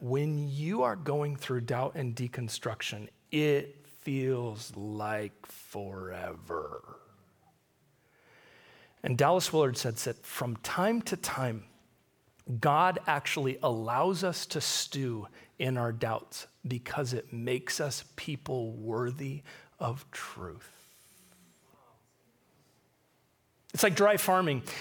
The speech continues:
If you've ever known somebody who's grown grape seeds, they're a vinter,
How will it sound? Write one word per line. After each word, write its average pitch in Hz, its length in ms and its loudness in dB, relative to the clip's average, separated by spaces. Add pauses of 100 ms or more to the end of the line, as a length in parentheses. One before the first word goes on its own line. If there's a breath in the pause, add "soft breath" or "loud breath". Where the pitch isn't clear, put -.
If 160 180 4
you've 180 120 8
ever 202 140 6
known 180 220 6
somebody 165 260 4
who's 143 140 4
grown 151 300 4
grape 147 340 4
seeds, 120 340 0
they're 135 160 6
a 120 60 2
vinter, 123 500 4